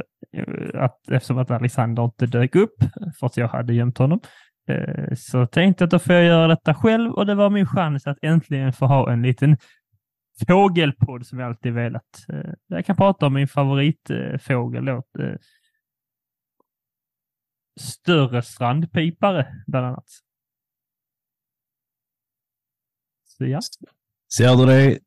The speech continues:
Speaker 2: som skyldig till det här brottet?
Speaker 1: Eh,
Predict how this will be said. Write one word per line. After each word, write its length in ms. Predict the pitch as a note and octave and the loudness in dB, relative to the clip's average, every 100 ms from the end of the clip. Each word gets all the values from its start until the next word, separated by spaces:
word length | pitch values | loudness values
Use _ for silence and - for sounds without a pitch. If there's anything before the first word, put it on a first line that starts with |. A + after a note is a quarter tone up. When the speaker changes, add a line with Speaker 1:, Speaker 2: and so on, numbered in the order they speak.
| - | -6
Speaker 2:
som 320 | A2+ B2+ C3 | 2 4 4
skyldig 720 | - A2+ C#3+ D3 C#3 D3 D3 A#2 | 4 2 4 6 6 6 4 2
till 340 | - C#3+ C#3+ | 0 2 4
det 80 | A#2+ | 4
här 180 | C#3 B2+ | 2 2
brottet? 520 | A2+ D#3+ - F3 F3 - - - - _ _ _ _ _ _ _ | 2 2 2 0 0 -8 -20 -20 -20 _ _ _ _ _ _ _
Speaker 1:
Eh, 640 | C3+ A#2+ A#2 A#2+ - - | 0 0 -2 -4 -8 -6